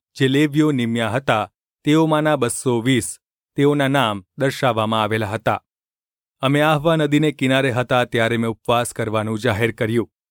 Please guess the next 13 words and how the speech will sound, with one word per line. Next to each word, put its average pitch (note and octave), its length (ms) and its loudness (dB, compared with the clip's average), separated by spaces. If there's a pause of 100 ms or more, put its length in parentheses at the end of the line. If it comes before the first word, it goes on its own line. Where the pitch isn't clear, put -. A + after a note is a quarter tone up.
(240)
કે C3+ 120 2
અમે D3 220 4
અમારા D3 300 2
ઈશ્વરની D3 440 0
સમક્ષ B2 440 -2
પોતાને A2+ 440 0
નમ્ર A#2 300 0
બનાવીએ A2 500 -4 (440)
અને C3+ 160 2
પ્રાર્થના C#3+ 540 0
કરીને B2+ 460 0
અમારે A2+ 380 0
માટે, A#2+ 460 -2